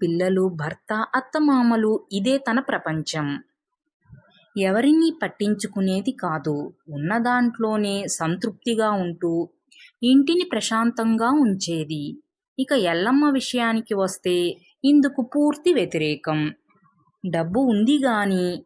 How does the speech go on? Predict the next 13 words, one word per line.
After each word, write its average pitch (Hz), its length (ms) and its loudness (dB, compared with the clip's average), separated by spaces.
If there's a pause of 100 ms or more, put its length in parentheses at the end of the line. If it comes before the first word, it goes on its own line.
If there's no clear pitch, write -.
(200)
ఎప్పుడూ 277 520 0
ఏదో 233 300 2
అసంతృప్తిగా 208 920 -2
ఉండేది. 151 800 -2 (380)
ఇంకా 160 360 -2
ఏదో 202 400 0
సంపాదించాలని, 156 1300 -4 (400)
తనకేదో 285 500 2
తక్కువగా 277 720 -2
ఉందని 190 680 0
ఎప్పుడూ 254 440 0
బాధపడుతూ 170 760 -2
ఉండేది. 147 640 -2